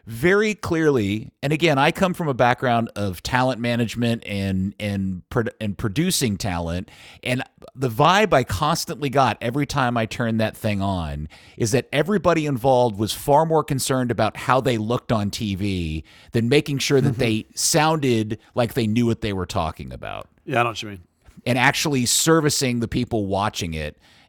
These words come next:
Speaker 1: Uh, and I, that really drove me nuts repeatedly. Like, I stopped watching all that stuff because it just became so distracting,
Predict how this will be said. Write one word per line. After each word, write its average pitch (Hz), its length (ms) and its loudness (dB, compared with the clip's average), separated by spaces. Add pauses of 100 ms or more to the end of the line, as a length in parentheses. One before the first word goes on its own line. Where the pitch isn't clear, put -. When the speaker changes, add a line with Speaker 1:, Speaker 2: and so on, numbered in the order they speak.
Speaker 1:
Uh, 95 580 -2
and 110 100 -4
I, 117 200 0
that 135 240 0
really 127 280 2
drove 107 300 -2
me 87 140 -4
nuts 90 340 -6
repeatedly. 78 480 -8
Like, 90 180 -6
I 143 80 4
stopped 160 440 2
watching 127 360 0
all 92 200 -2
that 87 160 -6
stuff 101 240 -6
because 95 240 -4
it 92 40 -6
just 104 200 -8
became 110 320 -4
so 113 240 -2
distracting, 92 880 -6